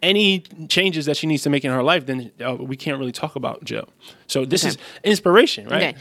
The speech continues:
Speaker 1: Yeah.
Speaker 2: Yeah, you know, I'm with you. I'm with you. I still think that even in the case of people who want to lose weight, it's gonna be, inspiration will, will drive you to choose a salad over the fried fish basket at lunch.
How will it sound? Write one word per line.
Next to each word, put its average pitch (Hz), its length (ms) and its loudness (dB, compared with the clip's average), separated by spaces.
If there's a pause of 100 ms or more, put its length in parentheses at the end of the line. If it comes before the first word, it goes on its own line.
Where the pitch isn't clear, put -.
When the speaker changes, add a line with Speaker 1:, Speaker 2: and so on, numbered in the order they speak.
Speaker 1:
Yeah. 214 300 -2
Speaker 2:
Yeah, 311 120 6
you 247 120 4
know, 185 100 2
I'm 247 60 0
with 226 160 4
you. 202 100 -6 (140)
I'm 196 100 -2
with 175 160 -2
you. 170 200 -4 (180)
I 180 80 4
still 196 240 0
think 180 260 -2
that 160 300 0
even 180 260 0
in 170 120 -2
the 160 60 -2
case 160 280 -2
of - 60 -8
people 147 240 0
who 156 140 0
want 143 320 -2
to 151 100 -2
lose 143 260 0
weight, 135 320 -2 (420)
it's 147 160 -2
gonna 135 220 0
be, 127 320 -2 (880)
inspiration 170 720 0
will, 160 360 2
will 156 420 -2 (240)
drive 156 520 0
you 196 420 2
to 147 600 -2 (320)
choose 165 320 -2
a 151 60 -4
salad 156 600 0 (220)
over 139 580 0 (600)
the 147 220 -6
fried 139 360 -2
fish 143 280 -2
basket 127 560 -4
at - 180 -6
lunch. 147 560 -4